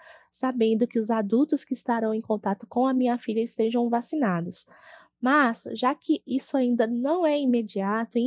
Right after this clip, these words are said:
infelizmente, a gente vai chegar a um ponto que a gente vai ter que mandar.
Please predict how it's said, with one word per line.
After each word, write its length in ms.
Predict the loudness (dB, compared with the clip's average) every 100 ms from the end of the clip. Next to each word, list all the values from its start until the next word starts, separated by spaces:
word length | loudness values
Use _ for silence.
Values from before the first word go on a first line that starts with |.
| 0
infelizmente, 960 | -2 -2 -2 -2 -2 0 2 0 -4 -14 _ -20 -20 -10
a 80 | -6
gente 200 | -4 -2
vai 120 | -2
chegar 300 | -2 -2 -2
a 40 |
um 100 | -2
ponto 360 | -2 -2 -2 -4
que 140 | -2
a 60 | -2
gente 280 | -2 -6 -4
vai 160 | -4
ter 140 | -2 -6
que 160 | -4
mandar. 440 | -6 -6 -8 -10